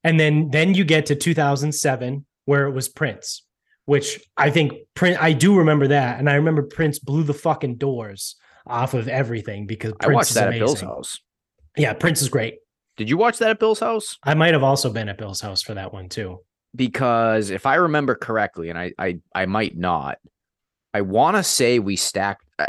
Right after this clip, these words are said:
Speaker 2: I could be making this up completely, and maybe I did it somewhere else, but when I was a kid, I wanna say we stacked up a bunch of Coke cans and threw Clovis through them.
Speaker 1: Yes.
Speaker 2: Does that make any sense?
Speaker 1: Yeah. Yeah. It was in the, the dining room.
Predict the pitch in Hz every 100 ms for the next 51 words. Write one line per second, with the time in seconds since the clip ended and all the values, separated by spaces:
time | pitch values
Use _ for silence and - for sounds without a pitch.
0 | - 127 - 254 127 110 107 95 - 90
1 | - 90 - - 95 95 - 78 80 92
2 | 95 92 95 92 87 - 87 78 71 82
3 | 64 - - 87 85 73 - 87 73 -
4 | _ _ - - _ 101 98 123 185 -
5 | 165 113 95 - 98 98 - 98 90 101
6 | 92 - - 95 - 117 113 92 85 98
7 | 95 - 95 87 73 - 82 78 50 -
8 | _ _ _ _ _ _ _ _ _ _
9 | _ _ - 123 101 - - - _ _
10 | _ _ _ - 107 156 165 131 131 120
11 | 123 131 - _ _ - 139 104 - -
12 | _ - 143 107 - - _ _ _ _
13 | _ _ _ _ _ _ _ _ _ _
14 | - 147 139 156 147 135 127 123 139 135
15 | 147 127 95 90